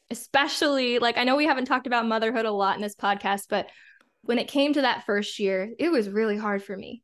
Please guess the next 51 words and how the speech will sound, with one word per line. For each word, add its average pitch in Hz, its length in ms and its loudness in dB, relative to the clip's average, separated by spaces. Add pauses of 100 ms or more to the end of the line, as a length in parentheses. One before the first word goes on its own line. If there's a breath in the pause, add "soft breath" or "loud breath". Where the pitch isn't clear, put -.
(120)
It 247 60 -12
was 233 100 -10
probably 240 240 0
one 233 120 2
of 220 60 2
the 214 80 0
hardest 208 340 0
years 208 200 2
of 196 100 -2
my 190 140 -2
life. 190 240 0
I 208 80 2
love 214 240 4
my 233 160 2
daughter 214 280 0
more 214 160 0
than 208 180 -2
anything, 220 580 -2 (280 soft breath)
but 208 120 -6
there 233 120 0
were 240 60 0
a 226 60 0
lot 208 220 2
of 226 60 -6
challenges 226 640 -4 (360 soft breath)
that 208 80 0
I 214 180 2
wasn't 220 300 0
even 208 240 0
foreseeing. 208 680 -2 (320)
And 226 340 2
I 226 140 0
felt 277 300 0
myself, 240 600 0 (260)
I 220 120 2
noticed 262 480 4
that, 214 160 2
like, 208 160 -2
throughout 214 300 0
the 208 60 -6
day, 196 340 -2 (340 loud breath)
I 214 100 2
would 208 160 0
pray 208 200 0
a 196 80 4
lot, 190 160 2
like, 202 180 -4
"God, 202 240 0
give 196 160 -2
me 202 140 -4
strength. 180 420 -8